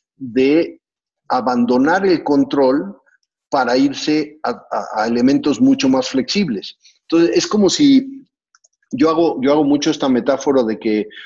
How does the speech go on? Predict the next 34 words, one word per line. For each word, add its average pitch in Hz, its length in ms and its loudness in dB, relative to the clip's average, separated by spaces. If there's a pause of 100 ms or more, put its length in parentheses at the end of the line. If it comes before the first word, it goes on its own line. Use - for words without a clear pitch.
(160)
una 143 280 2
persona, 135 560 0
una 123 240 2
escuela, 135 460 0
una 131 160 2
organización 117 640 -2
no 151 140 2
necesariamente 147 960 0 (280)
es 127 260 -2
joven 143 480 0
o 113 80 0
vieja 135 460 -2 (400)
por 117 160 -2
el 113 80 0
número 127 320 2
de 113 120 2
años 131 260 0
que 104 120 -6
tiene 120 640 -2 (160)
operando, 117 800 -2 (260)
sino 135 680 0 (200)
por 120 420 0
el 117 200 -2
grado 143 340 2
de 131 100 2
flexibilidad 120 840 0
y 135 100 4
el 113 140 0
grado 123 320 0
de 117 140 -2
control 117 720 -2
que 101 120 -6
tiene. 101 400 -6 (280)
Entonces, 131 400 -4